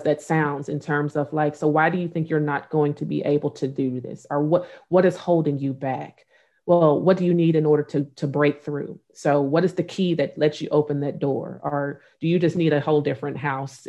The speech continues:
and not even worry about entering that door?"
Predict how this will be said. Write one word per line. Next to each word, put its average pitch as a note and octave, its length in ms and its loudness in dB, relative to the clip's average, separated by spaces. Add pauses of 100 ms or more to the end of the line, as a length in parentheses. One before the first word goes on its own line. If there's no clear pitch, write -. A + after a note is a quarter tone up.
and D3 100 0
not C#3+ 180 -2
even C#3+ 320 -2
worry D#3 280 2
about C3+ 320 -2
entering C3+ 360 -6
that C3 200 -8
door?" C#3 340 -6